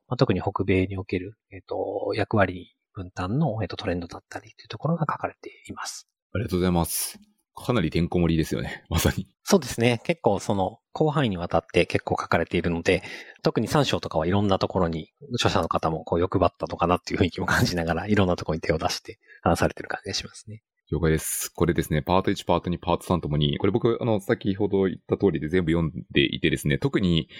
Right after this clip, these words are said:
Speaker 2: や、この辺ポッドキャストで突っ込んで聞いてみたいなっていうピックアップポイントがあるので、ここから先はですね、少し本の内容を少し掘っていきたいと思っていますと。で、この本の中で、なんか最も個人的にグサッときた一個概念があってですね、それをぜひこのポッドキャストでも紹介したいと思ってます。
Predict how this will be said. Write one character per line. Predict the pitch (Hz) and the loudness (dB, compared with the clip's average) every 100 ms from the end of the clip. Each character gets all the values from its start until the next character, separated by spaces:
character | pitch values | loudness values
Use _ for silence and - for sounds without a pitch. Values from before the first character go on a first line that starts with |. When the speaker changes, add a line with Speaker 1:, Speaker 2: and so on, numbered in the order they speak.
| - | -4
Speaker 2:
や、 | - | -4
こ | - 113 | 0 0
の | |
辺 | 160 165 | 0 0
ポ | 160 | -2
ッ | 139 | -2
ド | 135 | -2
キ | |
ャ | |
ス | 131 | 0
ト | 95 | 0
で | |
突 | 78 | -2
っ | - | 0
込 | 104 | 0
ん | |
で | 78 | 2
聞 | 78 | 0
い | |
て | 82 | 0
み | 78 | 2
た | 80 | 4
い | 71 | 2
な | 71 | 0
っ | - | 0
て | 71 | 0
い | |
う | 67 | 0
ピ | - | -2
ッ | |
ク | - | 0
ア | 113 | 0
ッ | |
プ | |
ポ | - | 2
イ | 104 | 0
ン | |
ト | 78 | 2
が | |
あ | 71 | 0
る | |
の | 71 | 0
で、 | 65 73 67 - | 0 2 2 -4
こ | - | -10
こ | |
か | - 123 | 0 0
ら | |
先 | 127 127 | 2 0
は | |
で | 117 | 0
す | - | 0
ね、 | - | -4
少 | - | -4
し | - | -6
本 | - 127 | -2 2
の | |
内 | 78 71 | 2 2
容 | 73 | 0
を | 69 | -4
少 | - | -8
し | - - _ _ _ | -6 -6 _ _ _
掘 | - - | 2 2
っ | |
て | - | 2
い | |
き | 73 | -2
た | - | -2
い | 69 | 2
と | 73 | 2
思 | - 78 | 2 -2
っ | |
て | - | 0
い | |
ま | 64 | 0
す | - | 0
と。 | 65 - - - - | -4 -6 -20 -12 -6
で、 | - | 0
こ | 101 | 2
の | 143 | 2
本 | 180 | 2
の | 110 | 2
中 | 90 | 2
で、 | 76 78 69 _ _ _ - | 2 2 0 _ _ _ -6
な | |
ん | 85 | 0
か | 82 - | 0 2
最 | 160 | 2
も | 117 | 2
個 | |
人 | 92 92 | 4 2
的 | 82 | 0
に | 95 87 | 2 2
グ | 78 | 2
サ | 101 | 2
ッ | - | 2
と | |
き | - | 0
た | 80 73 | 2 2
一 | - | 0
個 | - 80 | -2 0
概 | 113 78 | 2 2
念 | 67 | -2
が | 69 | -6
あ | |
っ | |
て | - - | -6 -6
で | |
す | - | -4
ね、 | 62 52 | -4 -4
そ | - | 0
れ | 131 | 0
を | 135 | 2
ぜ | 127 | 0
ひ | - 80 | 0 0
こ | 85 | 2
の | 80 | 2
ポ | 80 | 2
ッ | |
ド | 90 | 2
キ | |
ャ | |
ス | 90 | 2
ト | - | 0
で | |
も | 69 | -2
紹 | 73 | 2
介 | 78 | 2
し | 73 | 4
た | 71 | 2
い | |
と | - | 0
思 | 71 | -4
っ | |
て | - | -6
ま | |
す。 | - | -12